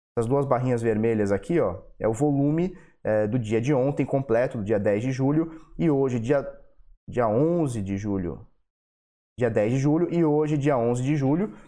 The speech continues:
é, o volume é vendedor, né? Então tá no vermelhinho aqui, tá? Então a gente comentou que o volume tava subi-, o Bitcoin, o preço do Bitcoin tava subindo, só que o volume tava diminuindo. Isso era um pouco preocupante, tá? Não é determinante que vai cair, não é isso,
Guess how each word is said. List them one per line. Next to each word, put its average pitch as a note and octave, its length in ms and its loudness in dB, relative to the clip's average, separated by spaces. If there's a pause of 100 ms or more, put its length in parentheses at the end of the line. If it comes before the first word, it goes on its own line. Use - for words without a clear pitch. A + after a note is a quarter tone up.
(180)
é, B2+ 260 2
o C#3 120 0
volume C#3+ 420 2
é - 200 -2
vendedor, B2+ 580 0
né? G2+ 120 -2
Então G#2+ 220 -4
tá B2 140 -2
no A#2+ 100 -2
vermelhinho A#2 560 0
aqui, A#2 320 -8 (720)
tá? C#3 260 0 (200)
Então C#3+ 100 2
a D3 40 2
gente D#3 140 -2
comentou E3+ 440 0
que G#3+ 80 -2
o - 20 2
volume D#3 380 0
tava A#2 260 -2
subi-, F#2+ 340 -8
o B2 200 0
Bitcoin, A#2+ 380 -2
o - 20 -6
preço D#3 240 0
do C#3+ 60 -2
Bitcoin B2 300 -2
tava A2 200 -2
subindo, C3+ 420 -2
só D#3+ 140 -6
que E3 80 -4
o D#3+ 40 0
volume D3 360 0
tava D3 200 0
diminuindo. D3 640 0 (360)
Isso C3+ 200 -2
era D#3 100 2
um D3+ 40 0
pouco D#3 260 -2
preocupante, D3 680 -2
tá? B2 160 2
Não A#2+ 120 0
é C#3+ 80 2
determinante C3+ 680 0
que - 80 -4
vai A#2 160 -2
cair, A#2+ 320 0
não B2+ 140 0
é B2 80 0
isso, C3 440 -2